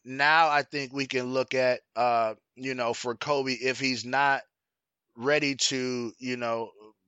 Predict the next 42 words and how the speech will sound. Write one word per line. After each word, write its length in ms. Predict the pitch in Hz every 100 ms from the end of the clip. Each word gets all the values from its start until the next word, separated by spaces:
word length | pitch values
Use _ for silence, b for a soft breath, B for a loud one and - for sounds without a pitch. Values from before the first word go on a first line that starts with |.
| -
based 320 | 139 131 139
on 220 | 139 131
how 260 | 120 135 131
these 260 | 131 123
fights 400 | - 135 127 -
line 300 | 120 113 113
up, 200 | 135 135 - b b b _
if 120 | 117 110
there's 260 | 139 135 123
no 220 | 139 135
fight 380 | - 143 135 117
right 240 | 127 131
there 160 | - 131
in 120 | 127
the 80 | 120
top 360 | - 139 127 -
five, 480 | - 120 127 117
top 260 | - 127 107
ten, 420 | - 139 147 123 B B B B 117
I 120 | 143
say, 500 | - 135 151 139 131 _ -
you 160 | 131
know, 200 | 127 123
give 320 | 123 131 151 151
one, 160 | 147
another 480 | 143 131 135 143 143
one 160 | 143 139
of 60 |
those 200 | 135 131 -
up-and-comers 720 | 139 139 127 135 143 151 127
a 80 | 123
crack 360 | - 123 113
at 140 | 107 98
him. 140 | 95 b b b b 147
Either 240 | 143 143
it's 120 | 135
gonna 240 | 131 135 131
make 240 | 143 139
him 220 | 147 131
look 180 | 135 131
really 380 | 113 143 151 143
good 360 | 127 151 160